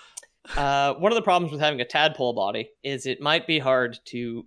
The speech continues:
uh, get respect. And as we know, any good ruler needs to maintain a good image. Uh, Allant, with a T, used his immense power to create, with a T, the ideal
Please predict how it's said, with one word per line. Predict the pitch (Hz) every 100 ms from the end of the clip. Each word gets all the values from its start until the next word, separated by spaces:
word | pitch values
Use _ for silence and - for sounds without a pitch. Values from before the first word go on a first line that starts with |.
| -
uh, | 117
get | 117 117 113
respect. | 113 - - - - _ _ -
And | - 143
as | 175
we | 220
know, | 208 156 143
any | 165 175
good | 170 151
ruler | 147 139 135
needs | 131 127
to |
maintain | 131 123 - 117
a | 120
good | 117 117
image. | 110 107 - - _ _ _ _
Uh, | - 127 127 -
Allant, | 143 135 151 202 - - _ _
with | - 156
a |
T, | 156 135 139 - _
used | 151 156 147
his | 165 143
immense | 131 147 160 -
power | - 175 175 120 127 -
to | -
create, | 165 - 147 139 - -
with | 120
a | 120
T, | - 101 104 _ _ _
the | 131 147 156
ideal | 143 135 151 156 151 147